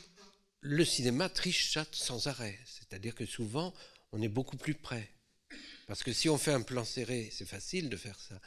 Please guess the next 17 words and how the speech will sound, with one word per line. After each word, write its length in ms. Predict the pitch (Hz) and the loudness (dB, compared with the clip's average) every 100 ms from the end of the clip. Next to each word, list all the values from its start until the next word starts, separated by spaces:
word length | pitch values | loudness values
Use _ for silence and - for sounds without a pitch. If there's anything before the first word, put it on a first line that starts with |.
| - - | -18 -10
mais 60 | |
si 140 | - 117 | -4 -2
on 120 | 107 | -2
est 140 | 101 | -2
très 140 | - 101 | -6 -4
large, 500 | 156 160 139 - - _ _ _ _ _ _ | -4 -4 -8 -8 -12 _ _ _ _ _ _
on 160 | - 107 | -10 -10
est 120 | 95 | -8
trop 180 | - 131 | -4 -2
loin 320 | 131 127 120 113 - - _ _ _ _ _ _ _ _ - | 0 0 -2 -8 -20 -20 _ _ _ _ _ _ _ _ -16
des, 540 | 95 98 98 95 95 | -14 -12 -12 -12 -12
des, 200 | 95 101 | -12 -14
des 300 | 90 101 92 | -12 -12 -8
éléments 280 | 98 92 95 | -8 -8 -8
sonnants. 380 | - 95 92 92 _ _ _ _ _ _ - | -10 -12 -12 -16 _ _ _ _ _ _ -12
Et 80 | 101 | -4
donc, 340 | 117 107 - | -4 -4 -10